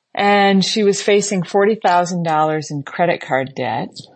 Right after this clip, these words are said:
and feeling desperate. She now regrets this. She realizes it was a mistake, but what's been done has been done.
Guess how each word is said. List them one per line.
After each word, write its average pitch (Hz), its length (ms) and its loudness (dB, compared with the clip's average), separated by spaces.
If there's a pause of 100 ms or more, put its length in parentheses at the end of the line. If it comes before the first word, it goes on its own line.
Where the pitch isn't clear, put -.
(100)
and 143 180 -10
feeling 156 420 -6
desperate. 139 640 -4 (760)
She - 280 -6
now 143 260 2
regrets 180 460 -4
this. - 500 -6 (140)
She 160 80 -6
realizes 156 540 -2
it - 60 -10
was 208 80 -8
a 214 40 -6
mistake, 220 540 -6
but - 120 -6
what's 151 240 -8
been 156 140 -6
done 147 240 -2
has 175 160 -6
been 226 180 -4
done. 170 380 -6